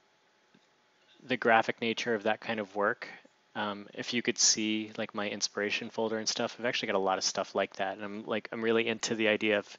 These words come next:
again, using a single really high chroma color, uh, in,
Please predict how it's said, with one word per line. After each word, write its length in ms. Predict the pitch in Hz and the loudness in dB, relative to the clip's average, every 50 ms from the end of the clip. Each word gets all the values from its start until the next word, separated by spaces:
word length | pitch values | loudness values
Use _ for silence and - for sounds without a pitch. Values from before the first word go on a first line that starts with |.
| - - - - - - - - | -12 -10 -10 -10 -10 -12 -6 -4
again, 300 | 147 131 107 120 113 113 | -2 4 6 6 6 6
using 320 | 117 117 113 107 120 113 104 | 4 4 2 2 2 0 0
a 40 | |
single 640 | - - - 120 113 113 113 110 107 107 104 101 - - - - - - - - _ _ | 0 0 0 0 2 4 4 6 6 4 4 0 -4 -12 -16 -14 -14 -16 -16 -20 _ _
really 300 | - 107 110 107 104 104 | -4 0 2 2 2 2
high 340 | 101 - - 117 107 104 107 | 2 0 2 4 4 4 4
chroma 400 | - - - 117 110 104 104 98 | 2 0 -2 -2 -2 -2 -4 -4
color, 520 | - - - 107 104 104 101 101 101 101 - - _ _ _ - - - - _ _ _ - | -4 -2 0 2 2 2 2 0 -2 -6 -10 -18 _ _ _ -20 -20 -20 -20 _ _ _ -10
uh, 260 | - 110 107 104 101 - - | -6 -4 -2 -2 -2 -2 -2
in, 320 | - 117 107 107 104 104 | -4 -4 -4 -4 -8 -10